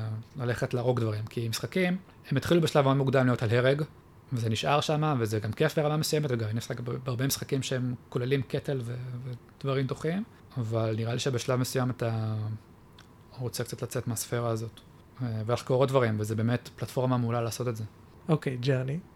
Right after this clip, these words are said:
Speaker 1: סיימתי לא מזמן את, אה, דיסקו אליסיום, שזה משחק, אה, חדש יחסית, הוא יפהפה, אה, נכתבו וייכתבו עליו הרבה מאמרים. הוא לא טוב למתחילים, הוא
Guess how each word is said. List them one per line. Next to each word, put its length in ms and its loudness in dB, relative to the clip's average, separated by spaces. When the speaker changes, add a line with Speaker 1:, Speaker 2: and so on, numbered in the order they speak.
Speaker 1:
סיימתי 400 6
לא 80 8
מזמן 340 8
את, 140 0
אה, 220 4
דיסקו 300 4
אליסיום, 400 4
שזה 320 -4
משחק, 480 -2
אה, 60 2
חדש 360 0
יחסית, 560 -6
הוא 120 -4
יפהפה, 400 -2
אה, 100 4
נכתבו 520 4
וייכתבו 340 0
עליו 140 4
הרבה 200 2
מאמרים. 500 0
הוא 100 2
לא 40 8
טוב 140 2
למתחילים, 460 4
הוא 340 0